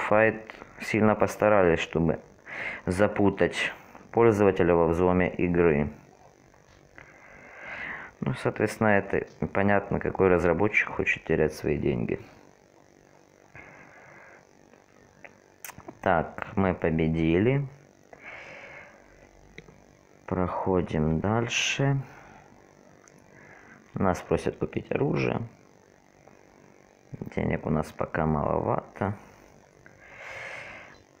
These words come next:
Так. После того, как мы взломаем, советую вам просто проходить, э, демонов.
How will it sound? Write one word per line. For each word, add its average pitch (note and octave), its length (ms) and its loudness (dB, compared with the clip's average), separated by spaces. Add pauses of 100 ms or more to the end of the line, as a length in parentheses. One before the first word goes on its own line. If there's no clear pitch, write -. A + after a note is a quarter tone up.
(1800)
Так. E2+ 520 -4 (4000)
После D3 340 2
того, C#3 280 6
как A#2+ 140 0
мы B2+ 140 6
взломаем, B2+ 440 6
советую C3 440 4
вам G#2 100 6
просто A2 300 2
проходить, F2+ 640 2
э, E2+ 500 4 (400)
демонов. F2 680 2